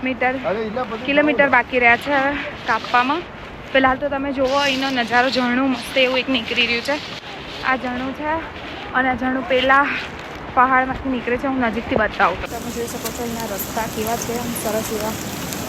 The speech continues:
ખતરનાક રસ્તા છે. જોઈ શકો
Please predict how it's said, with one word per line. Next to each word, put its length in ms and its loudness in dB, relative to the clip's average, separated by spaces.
ખતરનાક 760 2
રસ્તા 280 -2
છે. 60 -2
જોઈ 880 -4
શકો 120 -4